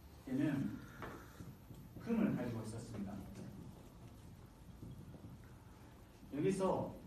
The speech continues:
막 평가를 받고 막 좋은 대학에 이동해서 막 프로가 되는 그런 뜻을 가지고 있었습니다. 다음에, 아, 마치 하는 시즌, 여기, 아,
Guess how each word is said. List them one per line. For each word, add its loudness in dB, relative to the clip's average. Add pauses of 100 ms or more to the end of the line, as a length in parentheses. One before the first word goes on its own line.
(400)
막 0 (100)
평가를 6
받고 0 (260)
막 -4
좋은 8
대학에 0 (220)
이동해서 4 (320)
막 -6
프로가 2
되는 4 (220)
그런 6
뜻을 -2
가지고 0
있었습니다. -6 (2250)
다음에, 8 (320)
아, 2 (580)
마치 4
하는 6
시즌, 6 (840)
여기, 4 (440)
아, 2